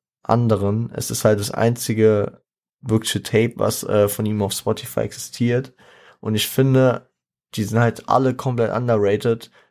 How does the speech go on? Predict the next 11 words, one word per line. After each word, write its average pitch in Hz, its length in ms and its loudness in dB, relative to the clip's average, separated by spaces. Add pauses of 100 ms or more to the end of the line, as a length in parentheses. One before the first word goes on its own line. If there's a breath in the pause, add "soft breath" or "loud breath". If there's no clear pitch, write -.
(120)
dadurch, 113 600 2
äh, 101 580 0
wie 120 680 -8
schwer 113 840 2 (680)
die 101 200 -6
Titel 117 680 -2
seiner 104 320 0
Alben 113 360 4
ins 95 180 -8
Brett 101 220 -2
fallen. 95 420 -8